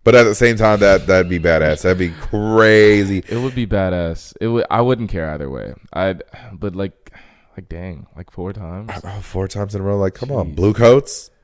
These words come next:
Speaker 1: The hell y'all been doing these past couple years? Damn.
Speaker 2: Uh, I mean,
Speaker 1: <laughs>
Speaker 2: and, I mean, sometimes, like, the shows just hit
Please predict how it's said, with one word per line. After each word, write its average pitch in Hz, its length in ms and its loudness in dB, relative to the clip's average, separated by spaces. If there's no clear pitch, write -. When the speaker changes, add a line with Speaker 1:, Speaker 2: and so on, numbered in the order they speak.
Speaker 1:
The 123 140 4
hell 151 240 6
y'all 143 160 8
been 143 180 0
doing 147 220 0
these 139 160 -4
past 117 260 2
couple 104 220 0
years? 85 640 0
Damn. 101 720 0
Speaker 2:
Uh, 131 280 4
I 143 140 0
mean, 143 180 -2
Speaker 1:
<laughs> - 160 -18
Speaker 2:
and, 170 140 -2
I 170 60 -2
mean, 165 320 -10
sometimes, 202 640 -8
like, 156 260 -10
the 147 60 -10
shows 135 340 -10
just - 160 -14
hit - 380 -12